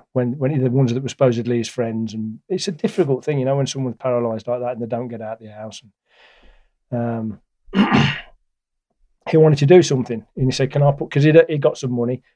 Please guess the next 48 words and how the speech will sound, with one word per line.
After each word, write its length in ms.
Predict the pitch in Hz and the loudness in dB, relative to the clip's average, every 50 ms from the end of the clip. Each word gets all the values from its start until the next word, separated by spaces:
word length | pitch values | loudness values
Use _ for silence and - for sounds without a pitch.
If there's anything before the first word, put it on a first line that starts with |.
| _ _ _ _ - | _ _ _ _ 4
I'd 200 | 151 165 151 135 | 6 6 6 6
got, 280 | 151 147 143 - - - _ - | 2 2 2 0 -12 -12 _ 2
I'd 200 | 151 151 156 139 | 4 4 4 4
got 240 | 120 139 139 139 - | 4 2 0 0 -2
kicked, 340 | - - 123 135 139 - - - | -4 -2 -2 -2 -2 -6 -12 -12
but 140 | 131 117 117 | -8 -4 -2
I, 200 | 127 127 127 - _ _ _ _ - 131 | -2 -2 -4 -6 _ _ _ _ -4 -2
I 140 | 131 131 | -2 -2
ain't, 140 | 127 131 - _ - | -2 -4 -10 _ -6
I 100 | 135 127 | -4 -2
ain't 80 | 143 143 | -2 -2
got 140 | 131 131 127 | -2 -4 -2
the 60 | 117 | -2
money 340 | 117 117 120 127 135 - _ _ _ _ _ _ _ _ - | -2 0 0 -2 -4 -6 _ _ _ _ _ _ _ _ -10
because, 200 | 135 127 113 117 | -8 -8 -6 -6
you 120 | 131 123 - 247 | -6 -8 -8 -8
know, 160 | 123 110 107 107 | -8 -8 -6 -6
they, 120 | 113 117 | -8 -8
they 140 | - 123 113 | -10 -12 -12
take 280 | - - 131 127 - | -8 -6 -8 -6 -6
all 80 | 113 107 | -10 -10
your 80 | 104 101 | -8 -10
money 200 | 110 107 110 104 | -10 -10 -10 -12
off 140 | - - - | -12 -12 -12
you. 120 | 117 120 - _ _ _ _ _ _ - - _ - _ _ _ _ _ _ _ - - - - - - - _ _ _ _ - | -12 -12 -12 _ _ _ _ _ _ -20 -20 _ -20 _ _ _ _ _ _ _ -10 -10 -10 -10 -10 -16 -20 _ _ _ _ -6
So 320 | - - 147 139 131 - - _ _ _ _ _ _ _ _ _ _ _ _ _ - - | 2 4 4 4 4 0 -2 _ _ _ _ _ _ _ _ _ _ _ _ _ -6 0
he 180 | - 151 165 | 2 2 4
said, 240 | 147 - 147 135 - | 4 4 2 2 2
"Can 120 | - 139 135 | 2 2 2
I 60 | 131 | 2
put 220 | 123 - 160 - - | 2 0 -4 -6 -4
some 100 | 151 151 | 0 2
money 200 | 190 208 156 113 | 2 2 2 -2
in?" 100 | 101 95 - _ _ _ _ _ - - | -4 -6 -12 _ _ _ _ _ -10 -6
And 280 | 127 120 123 117 - - _ _ - - | -4 -4 -4 -4 -6 -10 _ _ -16 -4
a 40 | |
couple 220 | 139 - 233 226 190 | 2 2 4 4 4
of 40 | - - | 2 4
times 180 | 180 165 156 | 4 2 4
he 80 | 139 143 | 2 0
tried 240 | - - 156 139 143 | 4 4 4 4 4
to 80 | - | 2
give 140 | 131 143 135 | 0 0 2
me 120 | 139 139 127 | 2 2 2
the 80 | 127 | 2
money, 240 | 127 147 160 135 113 | 4 4 4 4 2
and 180 | 113 117 - - | 0 -2 -2 -2
it, 140 | 135 139 | -2 -2